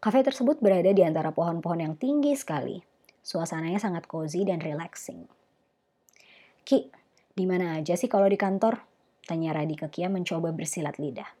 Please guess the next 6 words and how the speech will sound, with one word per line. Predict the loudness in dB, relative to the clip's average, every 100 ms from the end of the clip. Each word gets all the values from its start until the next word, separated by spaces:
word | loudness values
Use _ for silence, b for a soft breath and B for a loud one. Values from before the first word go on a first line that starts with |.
| _ _ _ _ _ _ _ _ _ _
"Di | 0
mana | 2 2 0 -4
apanya?" | -4 -2 -4 -6 _ _ 0
"Iya, | 4 6
di | 6
bangku | 4 2